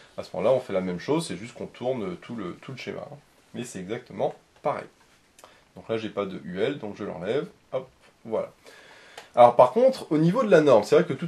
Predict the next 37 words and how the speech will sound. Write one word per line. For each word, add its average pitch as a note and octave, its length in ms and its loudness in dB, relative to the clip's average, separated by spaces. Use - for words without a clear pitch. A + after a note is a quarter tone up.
à D3 60 8
l'heure, C#3+ 340 10
là, A#2 160 4
mon A#2+ 220 0
U C#3+ 160 4
R, D3 180 10
je A2+ 80 -6
l'ai F#2+ 80 -6
fait A#2 120 -2
un G#2+ 100 4
peu, A2 120 -12
euh, F#2+ 380 2
au F#2 180 0
hasard, E3+ 340 8
et - 60 6
là, A#2 120 6
le G#2 100 2
U G2 100 -4
C, - 140 -4
on F#3+ 120 4
a A2+ 40 2
dit, D#3 140 -2
bah, A#2+ 140 2
je G#2+ 60 -4
l'ai A2+ 100 -2
fait C3 180 -2
un B2 100 2
petit A2 220 -10
peu C#3 100 -4
au B2+ 120 6
hasard D#3+ 240 6
aussi C#3 200 0
au F3+ 40 2
niveau D3 200 0
de F3 80 0
la C#3 60 2
norme. F2 240 -4